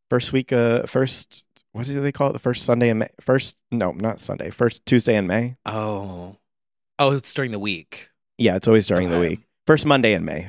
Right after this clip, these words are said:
Speaker 1: Oh.
Speaker 2: Gotcha.
Speaker 1: So fashion of me know, to know that.
Speaker 2: The girls
Speaker 1: First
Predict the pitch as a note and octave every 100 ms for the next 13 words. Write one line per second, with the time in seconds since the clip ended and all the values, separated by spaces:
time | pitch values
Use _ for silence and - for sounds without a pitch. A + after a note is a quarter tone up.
0 | - A2 F#2+ E2+ _ _ _ _ _ G2
1 | F2 - B2+ C#3 C#3 B2 G#2+ G2+ G2 -
2 | G2 G2 G2 G#2 A2 G2+ - - F#2 F#2+
3 | F#2 - - - _ - C#3 C#3 A#3+